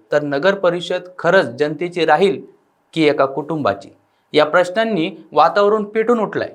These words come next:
विरोधकांनीही या मुद्द्याला हात घालून प्रचाराची रणनीती बदलली आहे. ते आता भाजपच्या निर्णयातील विसंगती लोकांसमोर ठेवतायत. आगामी काही दिवसात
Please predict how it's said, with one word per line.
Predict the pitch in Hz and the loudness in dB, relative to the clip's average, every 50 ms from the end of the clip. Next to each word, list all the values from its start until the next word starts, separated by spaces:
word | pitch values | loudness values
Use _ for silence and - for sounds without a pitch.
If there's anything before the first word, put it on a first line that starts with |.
| - _ _ _ _ _ _ - | -18 _ _ _ _ _ _ -4
विरोधकांनीही | 131 147 160 190 202 196 202 202 202 208 202 202 208 185 175 202 214 208 | 0 2 4 4 6 4 2 2 2 0 0 0 -4 -6 -4 -2 0 0
या | 196 | 0
मुद्द्याला | 190 180 170 160 165 165 170 180 | 0 0 -2 -2 0 0 2 2
हात | 170 - 160 180 196 | 2 4 4 4 4
घालून | 185 170 170 151 139 143 160 175 170 | 2 0 0 0 2 2 0 0 0
प्रचाराची | 180 165 156 160 170 165 165 165 165 180 160 | -2 -2 0 0 0 0 0 0 0 0 2
रणनीती | 160 175 190 214 214 196 180 - 160 | 2 4 4 2 0 -2 -4 -6 -8
बदलली | 160 160 165 160 160 131 110 101 | -6 -4 -2 0 0 0 0 -2
आहे. | - - - - _ _ _ _ _ _ - | -6 -6 -10 -18 _ _ _ _ _ _ 0
ते | 175 | 4
आता | 175 165 160 - 175 180 | 4 4 4 4 4 2
भाजपच्या | 180 147 143 143 147 160 180 180 175 - 170 156 165 175 175 151 | 2 2 0 -2 0 0 -2 -4 -2 0 2 4 4 4 2 0
निर्णयातील | 143 147 156 156 185 190 190 180 180 190 185 165 | -4 -4 -4 -2 -2 -2 -2 -2 -2 -2 -4 -2
विसंगती | 151 165 160 170 202 202 202 202 185 170 - 131 147 160 143 | -4 -4 -2 -2 -2 0 2 0 0 0 0 -4 -4 -2 0
लोकांसमोर | 139 139 135 165 170 185 185 180 185 165 143 151 160 160 156 - - | 0 0 2 2 0 0 -2 -2 -2 -2 0 0 -2 -2 -4 -6 -2
ठेवतायत. | 135 123 127 123 135 123 95 - - - _ _ _ _ _ - | -2 -2 0 0 0 0 0 -2 -8 -20 _ _ _ _ _ 2
आगामी | 156 196 202 240 262 277 285 | 2 4 4 4 4 4 2
काही | 269 269 262 | 2 2 0
दिवसात | 247 208 214 196 - 202 196 202 | 0 0 0 -2 0 2 2 2